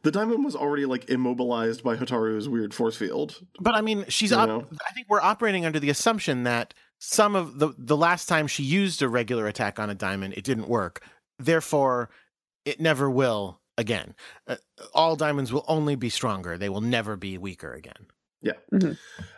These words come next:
Speaker 1: Uh, so, having been destroyed, Tomodachi turns into a book, a magazine, called Fiery Drama of Hot Young Passion, Leap Out, My Friend,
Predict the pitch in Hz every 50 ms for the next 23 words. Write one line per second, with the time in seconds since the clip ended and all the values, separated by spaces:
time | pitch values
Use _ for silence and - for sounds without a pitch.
0 | - - 143 147 143 143 147 147 147 - 160 147 147 147 143 143 143 147 - -
1 | - 190 202 220 190 180 165 156 147 139 - - 131 120 120 117 117 113 113 98
2 | 107 - - - - 147 139 131 123 120 117 - 127 117 117 - 127 120 117 120
3 | 117 - 117 120 120 117 - - 131 120 117 117 117 135 - - - 131 131 123
4 | 123 117 110 107 104 107 - 127 - - - - - - - - 131 127 127 113
5 | 110 113 131 165 233 339 311 - 359 403 415 415 427 440 - - - - - -
6 | - - - - - - 143 131 127 127 - - - - - 139 147 185 202 196
7 | 196 151 147 147 151 143 139 139 135 131 - 123 120 - - - 143 131 - -
8 | 139 131 123 131 135 131 - 151 117 117 - - 123 117 113 120 - 120 117 131
9 | 143 - 139 120 120 120 - 117 113 110 110 - - 113 104 95 104 123 214 262